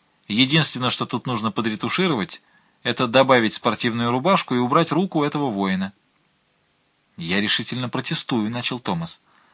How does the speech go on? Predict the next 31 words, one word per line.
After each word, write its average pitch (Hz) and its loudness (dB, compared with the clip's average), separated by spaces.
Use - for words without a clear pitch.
Клеменс 110 0
передал 98 2
раскрытую 95 -2
книгу 95 -2
Маргарите 92 -4
Тейр, 151 -2
и 131 -8
та 127 -2
прыснула. 92 -6
"Я 120 4
протестую, 147 0
Лоренс", — 82 -2
сказал 82 -2
Том. 78 -8
"Непринужденная 151 6
дискуссия 143 2
в 101 2
атмосфере 127 2
широких 139 0
обобщений — 104 0
это 117 0
более 180 2
трезвый 147 2
подход 120 0
к - -10
проблеме 107 4
образования, 104 2
чем 107 0
старомодная 139 4
формальная 123 2
лекция". 82 -8